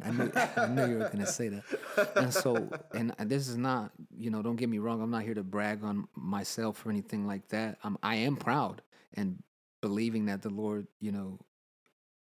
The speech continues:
Speaker 1: excited that the Lord really gave me the strength to stay strong in this area. But, um, I have not compromised myself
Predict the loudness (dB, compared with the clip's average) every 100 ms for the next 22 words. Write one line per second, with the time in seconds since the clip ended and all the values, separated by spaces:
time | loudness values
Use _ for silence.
0 | _ _ -8 -4 2 4 4 2 0 -4
1 | -4 -2 -2 -2 -4 -2 0 0 -2 -6
2 | -4 -2 -2 -6 -12 -6 -6 -6 -4 -2
3 | 0 0 -2 -4 -2 -2 -2 -6 _ -20
4 | -20 -20 _ 0 0 -2 -4 -4 -2 -2
5 | 0 0 0 -2 -2 -2 0 -2 0 -2
6 | -6 -10 -20 _ _ _ -6 -2 -2 -4
7 | -6 -4 -4 -6 -16